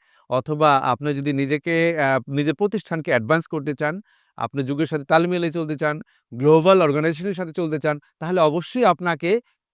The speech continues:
আর্টিফিশিয়াল ইন্টেলিজেন্স আপনাকে কি করতে হবে? অ্যাডপ্ট করতে হবে। এবং all kinds of যে সমস্ত টেকনোলজি, নিউ টেকনোলজি আসতেছে, সবগুলির নাম বললাম না, এগুলোকে আপনাকে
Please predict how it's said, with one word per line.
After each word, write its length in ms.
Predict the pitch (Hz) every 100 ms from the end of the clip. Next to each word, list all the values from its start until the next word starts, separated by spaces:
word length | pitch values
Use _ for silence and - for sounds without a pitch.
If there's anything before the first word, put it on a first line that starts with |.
| _
আর্টিফিশিয়াল 600 | 139 117 165 196 160 196
ইন্টেলিজেন্স 680 | 127 120 147 160 196 165 _ _ _
আপনাকে 280 | - 110 131
কি 100 | 143
করতে 220 | 151 135
হবে? 80 | 120
অ্যাডপ্ট 220 | 117 127
করতে 220 | 131 110 104
হবে। 240 | 90 80 - _ _ 98
এবং 240 | 143 156 - _ _ _ _
all 260 | 139 165 208 196
kinds 300 | 175 165 -
of 160 | 131 117 _ _
যে 140 | 117 127
সমস্ত 360 | 147 139 - 143 -
টেকনোলজি, 400 | 156 - 170 147
নিউ 120 | 123 143
টেকনোলজি 400 | 156 151 143 135
আসতেছে, 320 | 113 135 123
সবগুলির 360 | 139 120 127
নাম 200 | 117 120
বললাম 300 | 117 147 147
না, 80 | 113
এগুলোকে 260 | 120 147 165
আপনাকে 340 | 151 156 247